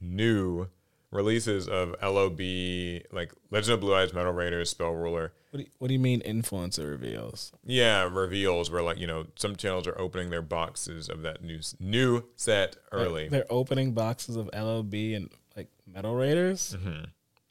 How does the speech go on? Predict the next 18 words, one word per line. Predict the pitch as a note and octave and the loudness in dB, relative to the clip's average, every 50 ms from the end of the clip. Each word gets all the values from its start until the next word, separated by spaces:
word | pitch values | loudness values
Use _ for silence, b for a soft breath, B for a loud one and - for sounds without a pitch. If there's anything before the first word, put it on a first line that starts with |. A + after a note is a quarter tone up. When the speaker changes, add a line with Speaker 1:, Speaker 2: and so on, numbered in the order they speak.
| - - | -12 -6
Speaker 1:
What | - - F2+ | -2 -2 -2
are | G4 | -2
your | - | 0
thoughts | - G#2+ A2 B2+ - - | 0 0 0 0 -2 -4
on | D#2 D2+ | -4 -4
this? | D2 D2 D2 - A2+ A2+ A#2 | -4 -4 -6 -6 -10 -10 -10
Speaker 2:
Why? | A#2+ C3 C#3+ D#3+ F3 F#3 F#3+ D#3+ A#2 G2 E2+ C#2 B1 B1 A1+ G1+ - - - - _ _ _ _ _ _ _ _ _ _ _ _ _ _ _ _ _ _ _ _ _ _ _ _ _ _ _ _ - | -8 -4 -2 0 0 2 2 2 2 2 0 -2 -4 -6 -8 -10 -12 -14 -16 -20 _ _ _ _ _ _ _ _ _ _ _ _ _ _ _ _ _ _ _ _ _ _ _ _ _ _ _ _ -14
Speaker 1:
Well, | F#2+ G#2 | -10 -8
you | A2+ | -2
tell | A2 C#3+ C3+ | 0 0 0
me. | B2+ B2+ D3+ A3+ A3+ B2+ - _ _ _ - | 0 -2 -6 -8 -10 -12 -14 _ _ _ 4
Speaker 2:
Everybody | C3+ D#3 E3 F3+ G3 G3+ F#3+ G3 G3 F#3+ F#3 F3+ F3 D#3+ | 4 6 8 8 8 8 10 10 8 8 10 8 8 8
knows | D3+ D#3+ E3+ F3+ F#3 F3+ D#3 D3 | 8 10 10 12 12 10 10 8
what's | C#3+ C#3 - - | 6 4 6 6
in | D#3 E3 E3+ D#3+ | 6 6 8 8
those | D3 C#3 C3 C3 - | 8 8 8 8 6
sets. | - - F#3+ G3+ F#3+ C#3+ A2+ - - - - - - - - _ _ _ _ _ _ _ _ _ _ _ - | 6 8 10 10 10 8 6 4 0 0 0 0 0 -2 -4 _ _ _ _ _ _ _ _ _ _ _ 4
Like, | - C#3+ C3+ - - | 6 6 6 6 4